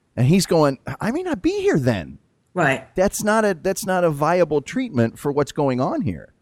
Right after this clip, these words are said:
Speaker 2: Right. Right. Because he was told on April eighth that he needed to get into, um, treatment within a week. And then, you know, I was on speakerphone. I wasn't in Houston at the time.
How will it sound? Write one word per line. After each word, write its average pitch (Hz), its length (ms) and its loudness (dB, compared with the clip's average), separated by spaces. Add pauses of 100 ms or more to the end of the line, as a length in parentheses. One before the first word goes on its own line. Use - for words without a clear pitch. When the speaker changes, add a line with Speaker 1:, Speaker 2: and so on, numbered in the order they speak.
(120)
Speaker 2:
Right. 143 380 0 (540)
Right. 151 280 0
Because 170 240 2
he 190 80 2
was 175 140 0
told 190 240 0
on 170 140 2
April 165 340 0
eighth 165 400 2 (320)
that 160 100 -2
he 160 80 2
needed 156 300 4
to 165 80 2
get 160 300 2
into, 151 600 2
um, 143 480 0
treatment 151 440 2
within 143 240 4
a 127 40 0
week. 131 500 -4 (600)
And 147 260 2
then, 165 560 4 (320)
you 151 120 0
know, 143 420 2
I 147 80 2
was 165 160 0
on 147 160 0
speakerphone. 135 580 -8
I 127 60 -6
wasn't 139 320 -2
in 135 120 -4
Houston 139 340 -6
at 127 100 -8
the - 80 -20
time. 127 360 -6